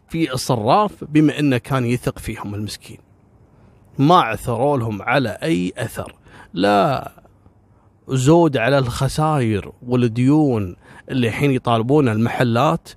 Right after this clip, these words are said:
اسجنوه اللي هم المباحث، قالوا له: "أنت أكيد كنت مشارك معاهم في العملية، أكيد كنت متفق وياهم أنت". يا جماعة أقسم بالله، يا جماعة كذا،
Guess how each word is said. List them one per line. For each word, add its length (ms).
اسجنوه 800
اللي 160
هم 240
المباحث، 720
قالوا 240
له: 80
"أنت 340
أكيد 720
كنت 360
مشارك 880
معاهم 580
في 100
العملية، 600
أكيد 280
كنت 240
متفق 400
وياهم 400
أنت". 180
يا 180
جماعة 440
أقسم 540
بالله، 500
يا 180
جماعة 460
كذا، 360